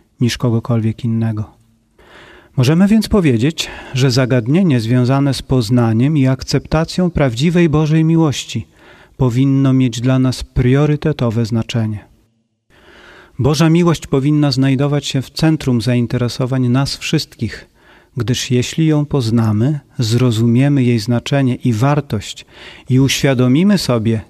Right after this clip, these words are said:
jak ją zdobyć, wówczas ujarzmi ona nasz własny egoizm, który jest główną przyczyną wszelkich problemów, czy to w naszym osobistym,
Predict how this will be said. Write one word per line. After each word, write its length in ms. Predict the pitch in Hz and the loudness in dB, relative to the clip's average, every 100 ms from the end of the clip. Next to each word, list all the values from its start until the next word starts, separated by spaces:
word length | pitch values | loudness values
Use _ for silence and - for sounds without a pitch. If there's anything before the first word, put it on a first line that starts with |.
| _ | _
jak 360 | 117 127 135 - | 0 0 0 -2
ją 160 | 120 | 0
zdobyć, 640 | 110 107 165 156 110 - - _ - - - | 0 0 0 0 -4 -6 -16 _ -20 -16 -4
wówczas 500 | 123 - 123 113 - - | -4 -2 -2 -4 -4 -2
ujarzmi 680 | 127 120 135 139 139 151 156 | 0 2 2 0 0 -2 0
ona 300 | 131 123 123 | 0 0 0
nasz 240 | 120 110 | 0 -2
własny 480 | 113 127 131 - 135 | -2 -2 -4 -4 -2
egoizm, 580 | 127 123 113 117 147 147 - - - | -2 -2 -2 -2 -4 -8 -10 -20 -20
który 260 | - - 123 | -8 -2 0
jest 200 | 123 110 | 0 0
główną 520 | 120 135 156 165 165 | 0 2 2 2 2
przyczyną 500 | 165 143 - 143 147 | 0 -4 -2 0 0
wszelkich 500 | 139 - 131 - 135 | -2 -2 -2 -2 -6
problemów, 680 | - 135 117 113 110 98 - - - | -2 -2 -2 -2 -4 -10 -16 -20 -12
czy 140 | - 120 | -6 -2
to 140 | 123 | -2
w 80 | 107 | -2
naszym 340 | 120 - 117 | -2 -2 -2
osobistym, 840 | 113 - 107 113 110 - 147 175 | -2 -4 -2 -2 -2 -2 -2 0